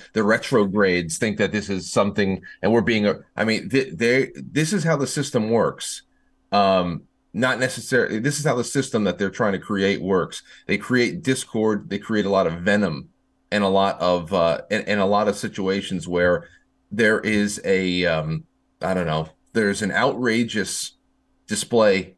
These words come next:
put on, whether it be illegal immigration, the complete flaunting of laws, the complete flaunting of, uh, the human decency and dignity when it comes to children, abortion, whatever.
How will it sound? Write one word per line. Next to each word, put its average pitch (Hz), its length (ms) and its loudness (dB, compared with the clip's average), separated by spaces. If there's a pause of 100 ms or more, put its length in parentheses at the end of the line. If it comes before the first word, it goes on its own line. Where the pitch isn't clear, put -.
put 104 120 -2
on, 80 260 0
whether 82 320 0
it 85 80 -4
be 85 300 -4 (240)
illegal 101 380 2
immigration, 95 720 0
the 82 100 -6
complete 107 440 -4
flaunting 98 420 -2
of 78 80 -6
laws, 90 440 2
the 87 60 -8
complete - 420 -6
flaunting 95 400 -2
of, 90 120 -4 (340)
uh, 76 220 0 (100)
the 104 160 -4
human 98 440 0
decency 107 640 -2
and 90 100 -2
dignity 104 380 0
when 92 160 -2
it 82 80 -8
comes 98 260 -4
to 85 60 -10
children, 95 640 -2 (240)
abortion, 104 640 0
whatever. 92 540 2